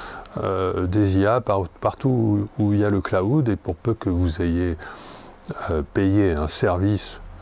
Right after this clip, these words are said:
euh, qui vous rappelle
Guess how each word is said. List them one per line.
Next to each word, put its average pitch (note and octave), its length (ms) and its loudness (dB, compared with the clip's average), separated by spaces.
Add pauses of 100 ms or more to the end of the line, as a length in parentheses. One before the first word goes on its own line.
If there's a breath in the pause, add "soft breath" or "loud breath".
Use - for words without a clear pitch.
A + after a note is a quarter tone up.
(800 loud breath)
euh, D2 320 0
qui - 160 -2
vous E2+ 160 2
rappelle F2 800 2